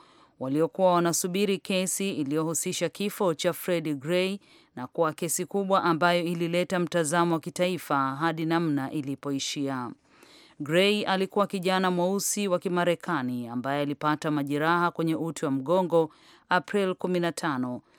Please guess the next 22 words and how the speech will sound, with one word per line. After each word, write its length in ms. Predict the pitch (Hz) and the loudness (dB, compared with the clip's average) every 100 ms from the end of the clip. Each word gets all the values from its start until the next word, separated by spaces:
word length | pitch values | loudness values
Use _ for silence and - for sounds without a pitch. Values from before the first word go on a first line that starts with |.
| _ - | _ -12
wakati 540 | 127 - 156 156 170 | -6 0 2 2 -2
alipofungwa 640 | 151 143 156 - 170 156 | -2 -2 -4 -2 0 0
pingu 460 | - 190 196 202 202 | -2 -4 -2 -2 -2
na 140 | 147 | -4
kuwekwa 480 | - 147 165 165 165 | -4 -2 -2 0 0
ndani 380 | 147 160 160 160 | 2 2 2 2
ya 80 | 139 | 0
gari 400 | 160 143 127 127 | -2 -2 -2 -6
la 120 | 123 | -8
polisi. 760 | - 127 131 - - 131 127 123 _ _ _ _ _ _ _ _ _ _ _ _ _ | -10 -8 -4 -4 -4 -6 -8 -14 _ _ _ _ _ _ _ _ _ _ _ _ _
Kifo 320 | - 156 202 | 0 2 2
cha 160 | 185 185 | 2 2
Gray 380 | 165 190 196 214 | 2 2 2 2
kilichotoke-, 840 | - 135 - 151 156 - 175 170 - | -2 -2 -4 -4 -4 -2 -2 -2 -4
kilichochea 680 | 196 180 - 180 - 185 143 | -2 -2 -2 -4 0 2 2
mwamko 720 | 139 139 185 - 185 185 165 | 0 0 -2 0 2 2 2
wa 120 | 139 | -2
kundi 440 | - 190 185 175 165 | -4 0 0 0 2
la 260 | 160 151 | 2 2
Black 420 | 151 165 170 - | 0 2 2 0
Lives 440 | 160 156 156 139 131 | -4 -2 -2 -4 -2
Matter 460 | 170 190 - 135 | 0 0 -4 -6